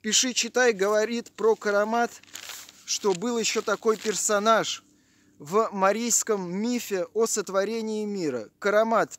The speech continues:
персонаж Лудо, от слова луд, дикий, он помогает верховному богу Куга Юма расположить сушу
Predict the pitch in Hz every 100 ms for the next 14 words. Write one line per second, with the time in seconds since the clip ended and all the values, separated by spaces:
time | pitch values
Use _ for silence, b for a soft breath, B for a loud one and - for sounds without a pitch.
0 | - 208 185 226 214 190 131 - - -
1 | 185 233 277 208 165 113 - - 175 -
2 | 208 202 190 190 180 139 - 156 180 190
3 | - 123 - b b b b b 208 233
4 | 226 208 202 202 233 214 190 190 - 233
5 | 208 202 190 175 220 220 196 - 226 214
6 | 208 190 190 151 123 104 _ b b b
7 | b 175 185 - - 208 202 214 254 -
8 | - 247 240 226 196 160